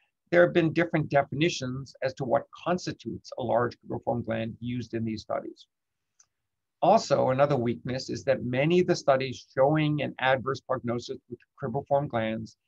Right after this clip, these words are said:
have been based on non-contemporary patient populations, which have been sampled by sextant or six core biopsies that may not be applicable to current contemporary practice.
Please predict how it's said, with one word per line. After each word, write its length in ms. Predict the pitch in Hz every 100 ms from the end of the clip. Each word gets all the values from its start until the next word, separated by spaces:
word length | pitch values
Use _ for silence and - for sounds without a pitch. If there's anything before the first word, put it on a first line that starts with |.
| _ _
have 100 | 135
been 160 | 131 131
based 320 | 110 139 147
on 200 | 127 117
non-contemporary 1000 | 113 127 151 165 156 151 139 120 127 123 -
patient 320 | 123 110 117
populations, 840 | - 117 - 120 156 - 135 135 - _ _ _
which 140 | 165
have 120 | 180
been 140 | 175 -
sampled 440 | - 147 147 147
by 140 | 127 123
sextant 640 | - - 139 - 147 131
or 100 | 113
six 340 | 113 - 151 -
core 260 | 151 135
biopsies 600 | 120 113 117 - 117 117 - _ _ -
that 160 | 170
may 180 | 160 190
not 200 | 175 143
be 100 | 127
applicable 520 | 120 - - 110 123
to 120 | - 127 -
current 240 | 127 120 -
contemporary 520 | 123 120 113 104 110 104
practice. 500 | 135 127 - _ -